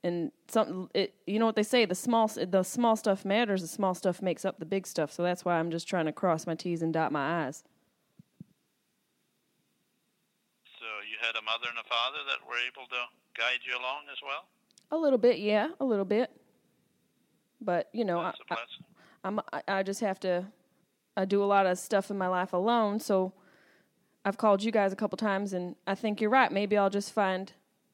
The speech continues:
Speaker 1: a little church in my area and just confide in those women. I'm sure they could give me some advice about what to do and what they're doing, and I could follow what they do if it works for them.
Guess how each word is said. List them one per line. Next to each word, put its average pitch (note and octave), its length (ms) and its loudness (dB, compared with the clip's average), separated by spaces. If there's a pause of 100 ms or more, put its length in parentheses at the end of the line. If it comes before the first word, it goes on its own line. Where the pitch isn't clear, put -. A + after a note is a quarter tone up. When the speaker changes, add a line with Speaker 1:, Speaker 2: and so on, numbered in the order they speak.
(360)
Speaker 1:
a F#3+ 100 4
little F#3+ 280 2
church G3 380 -2
in G3 60 -2
my F#3+ 180 0
area F#3+ 420 2
and F3+ 240 -4
just F3+ 460 -4 (840)
confide G3+ 540 2
in F#3+ 100 2
those F#3+ 180 2
women. G#3+ 280 0
I'm F#3 100 -2
sure F3+ 240 -2
they F3 140 2
could E3+ 140 -16
give F3 180 -2
me F3+ 120 -4
some G#3 200 -4
advice E3 400 -2
about E3+ 200 0
what E3 160 -2
to F3+ 80 -4
do E3+ 320 0 (280)
and F3 160 -2
what - 180 -2
they're F3+ 160 4
doing, F3+ 440 0 (100)
and F#3 120 -4
I E3+ 80 -2
could F3 140 -8
follow F3+ 260 2
what E3 140 -2
they G3+ 160 2
do G3 340 0
if G3 120 -6
it F3+ 60 -2
works F#3+ 280 -2
for A3 100 -4
them. A#3 280 -2